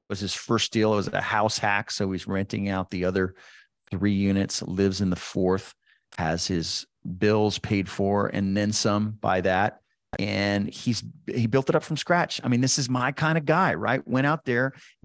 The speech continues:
built it from scratch, l-, read some books, took a boatload of action, partnered with people, found some capital partners, and has built, like he said, he's up to seven thousand a month in passive income. He's shooting for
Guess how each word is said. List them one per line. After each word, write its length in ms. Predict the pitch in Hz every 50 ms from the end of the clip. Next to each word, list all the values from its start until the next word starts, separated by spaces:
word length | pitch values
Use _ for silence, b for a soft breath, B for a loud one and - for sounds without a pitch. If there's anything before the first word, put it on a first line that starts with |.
| - 107 104
built 320 | - 131 135 151 156 - 185
it 80 | -
from 160 | - - 180 175
scratch, 720 | - - - - 113 104 95 95 101 117 - - - - B B B B B B _ _ -
l-, 220 | 107 113 127 - -
read 340 | - 127 117 123 139 160 165
some 180 | - - 190 143
books, 420 | 107 123 120 135 139 - - - _ -
took 240 | - - 170 170 -
a 40 | 110 90 - - _ - - 131 - _
boatload 460 | - 147 147 160 160 160 180 165 165 160
of 140 | 131 110
action, 560 | 113 92 90 87 85 - - - 110 123 135 - _ _ _ _ _ _ - -
partnered 360 | - 147 143 147 - 160 147
with 200 | 131 127 - -
people, 420 | - 113 107 - - - 131 139
found 300 | 139 - - 117 120 131
some 120 | - 143 123
capital 300 | - 120 101 104 110 98
partners, 500 | - - - 95 95 101 104 117 117 -
and 140 | - 120
has 140 | 113 104 101
built, 420 | 98 95 113 117 117 120 127 - - B B B B B B B B _ -
like 120 | - -
he 40 | 135
said, 220 | - - 143 127
he's 320 | 117 107 98 - - - - -
up 160 | 117 - -
to 100 | - 117
seven 380 | 104 - - 131 113 127 127 -
thousand 420 | - 113 113 113 120 123 120 120
a 60 | 107
month 280 | 104 110 117 117 - -
in 80 | 110
passive 440 | 95 - 95 107 104 - - 104 104
income. 400 | 127 139 - - 143 139 139 131
He's 160 | 117 92 -
shooting 320 | - - - 113 104 104 92
for 360 | - - - 98 92 87